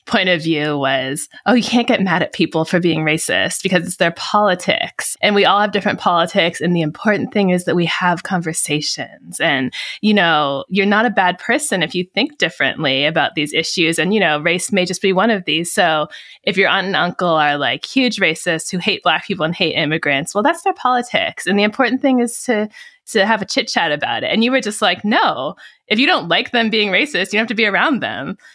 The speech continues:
and you can cut them off." I feel like you have a very clear idea of what you think is right and wrong. And I feel the same way. Like, I rarely don't know what I think about a situation. And I just wonder, how do you think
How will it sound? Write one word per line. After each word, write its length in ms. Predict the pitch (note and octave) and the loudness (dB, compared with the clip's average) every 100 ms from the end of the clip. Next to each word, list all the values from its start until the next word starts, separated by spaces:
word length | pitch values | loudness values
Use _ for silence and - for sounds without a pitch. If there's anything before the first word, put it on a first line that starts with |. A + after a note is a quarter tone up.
| _ | _
and 220 | G3+ G#3+ A3+ | -2 0 0
you 60 | |
can 160 | B3 A#3+ | -2 -2
cut 200 | A3+ G#3+ | -4 -2
them 140 | A3 | 0
off." 220 | G#3+ D#3+ - _ - | 2 0 -2 _ -4
I 120 | A3 | -4
feel 280 | A3 B3+ B3+ | 0 0 2
like 340 | C#4+ C#4+ C#4 - | 2 2 0 -4
you 220 | G3 G3 | -2 0
have 180 | G3+ F3+ | 0 -2
a 40 | |
very 240 | E3 E3 E3+ | 0 0 0
clear 680 | - - E3 D#3 D3+ D3+ - | -6 -2 0 2 2 0 0
idea 540 | F3 D#3+ D3 C#3+ D#3 E3 | 0 0 -4 -2 -2 0
of 460 | D#3+ D3 C#3+ - _ _ _ _ _ _ | -2 -2 -6 -14 _ _ _ _ _ _
what 320 | G#3 G3+ E3 | 0 0 0
you 180 | E3 E3 | -2 -2
think 300 | E3 E3+ F3+ | 0 -2 -2
is 160 | F3 F3 | -2 0
right 180 | D3+ D#3+ | 0 0
and 80 | |
wrong. 460 | D#3+ C#3 C#3+ E3+ F#3 | -2 0 0 0 0
And 80 | G3 | 0
I 120 | A3 | 0
feel 140 | C#4+ A#3+ | 0 -4
the 60 | |
same 280 | A3 G3 E3 | -2 -2 -2
way. 280 | D3 D#2+ C#3 | -2 -2 0
Like, 180 | E3+ F3 | 0 0
I 160 | A3+ G#3+ | 0 -2
rarely 880 | F#3+ G3 G#3 A3+ A3 G#3 G3+ F#3 F3+ | -2 0 2 2 2 0 0 -2 -2
don't 260 | F3 D#3 E3 | 0 0 -2
know 240 | D#3 C#3+ | -2 -2
what 160 | E3+ C#3+ | -2 -2
I 80 | |
think 260 | D3 A#2+ - | -2 -4 -4
about 200 | F3+ D#3 | -2 -2
a 60 | F#3+ | -2
situation. 840 | G#3+ - G#3+ A3+ - A#3+ C4 C4+ - _ _ _ - | -4 -2 0 0 0 0 0 -2 -10 _ _ _ -2
And 120 | A3+ | 0
I 80 | A3+ | 0
just 200 | A#3+ A#3 | -2 0
wonder, 560 | G#3+ G#3+ G#3 G3 F#3 | 0 2 2 4 2
how 240 | - A#3+ B3 | 0 -2 0
do 60 | |
you 160 | D#4 E4 - | 0 -2 0
think 240 | C#4+ C4+ | 0 0